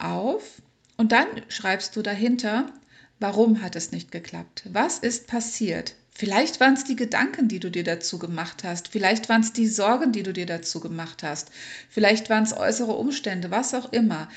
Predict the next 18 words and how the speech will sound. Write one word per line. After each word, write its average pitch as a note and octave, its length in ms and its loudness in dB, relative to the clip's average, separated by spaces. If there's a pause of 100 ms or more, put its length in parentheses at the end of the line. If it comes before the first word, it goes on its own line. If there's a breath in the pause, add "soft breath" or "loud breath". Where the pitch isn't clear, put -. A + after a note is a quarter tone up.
(240 loud breath)
Was C4 340 2
hat B3 180 0
dich B3 180 -4
daran G3 380 -2
gehindert, G#3+ 640 0
beziehungsweise F#3 800 -6
warum A3 420 2
ist - 300 -8
dir F#3+ 260 -4 (300)
das A3 340 -2
so F#3 240 -6
schwer G3 320 0
gefallen? G#3+ 520 2
Warum A3 400 6
hat G3 180 -2
das G3 180 -8
nicht F#3 220 -8
funktioniert? F3 760 -8